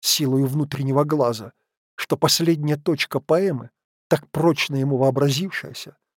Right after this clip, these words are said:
так ярко сверкавшая ему всё утро немигающей чистой звездой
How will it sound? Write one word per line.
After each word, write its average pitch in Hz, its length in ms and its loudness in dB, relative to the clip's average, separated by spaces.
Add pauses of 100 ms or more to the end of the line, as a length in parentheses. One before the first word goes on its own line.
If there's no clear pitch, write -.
(260)
так - 180 -2
ярко 208 360 2
сверкавшая 165 840 2
ему 131 120 -2
всё - 260 0
утро 151 380 -2
немигающей 143 760 0
чистой - 640 -2
звездой 135 680 0